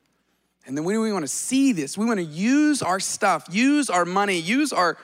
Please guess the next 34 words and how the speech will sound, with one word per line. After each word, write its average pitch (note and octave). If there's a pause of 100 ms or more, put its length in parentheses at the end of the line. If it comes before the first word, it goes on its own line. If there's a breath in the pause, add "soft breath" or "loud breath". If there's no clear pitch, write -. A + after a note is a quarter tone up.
(880 loud breath)
everything C#4
you've A3
put A3
in G#3
our F3+
possession F3
as E3+
a, E3 (800)
as D#3+
a D#3+
tool D3
to, C3+ (880)
to -
help A3+
others A3+
know A#3+
you, D3 (120)
to G3+
bless A3
others, C3+ (380 soft breath)
to A3+
honor C4+
you D3
on F#3
your B3
behalf. - (1120)
What G3
would A3
it A3+
look F3
like C3
to -
bless E3
others C#3+